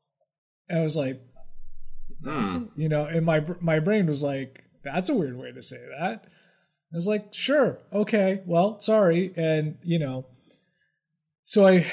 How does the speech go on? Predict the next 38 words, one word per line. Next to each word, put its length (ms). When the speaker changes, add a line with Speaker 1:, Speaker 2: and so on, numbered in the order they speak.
Speaker 1:
start 400
unloading 420
my 120
groceries 420
from 160
my 100
basket, 760
and, 500
um, 480
you 140
know, 340
the, 320
the 240
cashier 440
is 100
like, 140
"Oh, 140
how's 220
it 60
going?" 240
And 80
I'm 60
like, 100
"Oh, 140
yeah, 140
yeah, 240
yeah." 60
And 420
the 100
guy, 840
like, 260
like, 260
leans 460
in, 520
and 280
he's 220
like, 220
"Oh," 440